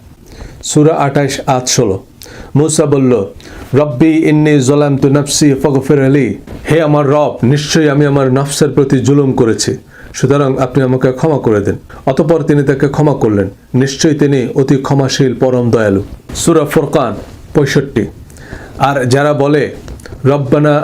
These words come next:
আসরিফ আলাইনা আযাবা জাহান্নামা, ইন্না আযাবাহা কানা গারামান।" "হে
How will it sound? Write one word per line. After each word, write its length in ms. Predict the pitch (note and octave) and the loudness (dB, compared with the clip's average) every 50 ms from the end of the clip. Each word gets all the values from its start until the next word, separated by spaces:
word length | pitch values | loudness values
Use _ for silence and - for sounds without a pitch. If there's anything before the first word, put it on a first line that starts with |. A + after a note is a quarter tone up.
| D3 D3 | 0 -2
আসরিফ 360 | D3 - - D3 D#3 C#3 D3 - | -2 0 0 0 0 2 0 0
আলাইনা 480 | - - D3 D3 D3 D3 C#3 C#3 C#3+ D3 C#3+ | 0 2 2 2 2 2 2 2 2 2 2
আযাবা 500 | C#3 C3 C#3 C3 C3+ D3 C#3+ C3+ B2+ C3+ C3+ | 0 0 0 2 2 2 0 2 2 0 2
জাহান্নামা, 680 | B2 C#3+ C3+ A#2 D3 C#3+ C3+ C3 C#3 C#3+ C#3 B2+ G#2+ G2 G2 - - - - - - | 2 0 0 0 0 2 2 2 2 2 2 0 0 -2 -6 -10 -16 -20 -20 -6 -2
ইন্না 320 | - D3+ D#3 D3+ D3 C#3+ C#3+ | -2 0 2 4 4 4 2
আযাবাহা 720 | C3 B2+ C3+ C3+ B2+ C#3+ C#3 C3+ B2+ B2+ C3 A#2+ C3 C3+ | 2 2 0 2 2 2 0 0 0 0 0 0 0 0
কানা 360 | C3 D3 C#3 C3 B2+ B2+ B2+ B2 | 0 0 0 2 2 0 0 0
গারামান।" 560 | B2+ B2+ B2 B2+ B2+ A#2 A2 G#2+ A2+ A#2+ A2 G2 - - - - - - - - - - | 0 0 0 0 0 0 0 0 0 0 0 -2 -4 -8 -14 -20 -20 -20 -20 -16 -6 -4
"হে 60 | - | -2